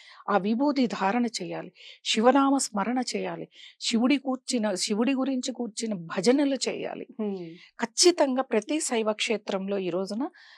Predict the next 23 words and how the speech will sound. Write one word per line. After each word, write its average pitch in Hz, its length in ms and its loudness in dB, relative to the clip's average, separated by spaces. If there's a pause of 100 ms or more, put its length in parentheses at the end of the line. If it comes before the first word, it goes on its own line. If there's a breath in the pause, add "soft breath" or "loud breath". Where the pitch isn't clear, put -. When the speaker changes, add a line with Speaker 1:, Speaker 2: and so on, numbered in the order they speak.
(140 soft breath)
Speaker 1:
భజన 214 320 6
బృందాలు 220 520 2
భజన 180 280 -4 (160)
చేస్తూ 226 260 0
ఉంటాయి 233 280 0
రాత్రి 190 540 -2 (480 loud breath)
మనం 208 220 2 (560)
జాగరణ 220 480 6 (160)
చేసేటప్పుడు. 175 600 -8 (1000)
ఎవరైనా 254 400 8
జాగరణ 247 480 6
పేరుతో 226 580 2 (480 loud breath)
ఇంట్లో 233 340 6
ఓటీటీలో 247 580 4
సినిమాలు 233 440 2
చూస్తా 220 320 0
అంటే 196 220 -2
అవ్వదు. 160 360 -6 (120)
Speaker 2:
హ్మ్. 180 520 -4
Speaker 1:
భగవంతుడికి 277 560 2
సంబంధించిన 247 580 0
సినిమాలు 214 420 -2
చూస్తే 208 480 -8